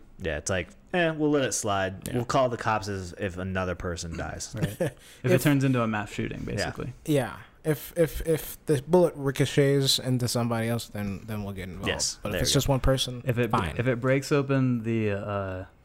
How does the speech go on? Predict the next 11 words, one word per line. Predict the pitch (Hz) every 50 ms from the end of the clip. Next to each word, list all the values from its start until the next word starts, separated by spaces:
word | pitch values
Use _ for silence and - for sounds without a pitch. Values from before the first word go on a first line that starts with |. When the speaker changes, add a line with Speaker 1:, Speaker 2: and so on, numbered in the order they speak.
| -
Speaker 3:
<laughs> | - - - - - - - 120
the | 110 104 98 95 95 -
makeup, | 117 107 101 104 - 117 110 110 139 - - - - - - 127
uh, | 123 117
Speaker 1:
Yeah. | 113 120
Speaker 3:
glass, | 120 117 117 120 120 - - - - - - - - - - -
Speaker 1:
Yeah. | 76 - - - - 143 - - -
Speaker 3:
<laughs> | - - - - - - -
then | - 110 107
we're | 107 104
calling. | 95 110 98 98 95 95 95